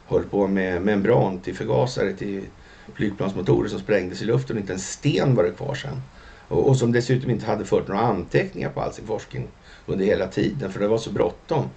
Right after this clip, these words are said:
att komma fram till resultaten. <laughs> Så där kanske, va? Eh, lite, eller då. Ja, men man tycker ju ändå man borde... Så, nej, men nej. Nej, nej. <clears throat> Ja,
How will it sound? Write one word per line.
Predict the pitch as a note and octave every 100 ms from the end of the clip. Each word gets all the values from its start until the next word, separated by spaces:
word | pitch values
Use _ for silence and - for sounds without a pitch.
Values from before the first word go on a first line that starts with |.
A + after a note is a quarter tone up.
| - -
att | -
komma | F#2 F2
fram | G2 F#2+
till | F#2 G2
resultaten. | G2 G2+ G#2+ A#2 C3+ - C3 - - - - - - -
<laughs> | G#2+ - G2 F#2+ - C3 - - - - - - -
Så | -
där | A2+ G2+ E3+ F3
kanske, | - C3+ -
va? | - C3+ - - - - - -
Eh, | A#2+ G2 F#2 F#2 - - - - - - -
lite, | A#2 - - - B2+ - C3+
eller | G2+ G#2 A2
då. | G#2 - - - - -
Ja, | -
men | B2 D3
man | D3
tycker | F3+ - D3+
ju |
ändå | A2+ G#2+
man | G#2 G#2
borde... | G#2+ G2+ G2 F#2 - - - - - - - -
Så, | - - -
nej, | G#2+ G#2+ -
men | A2+
nej. | G#2 G#2 - - - - - - -
Nej, | G#2
nej. | G2 -
<clears throat> | C3 - D3+ C3 - - _ _ _ _ _ - _ _ _ - -
Ja, | B2+ B2+ C3+ D#3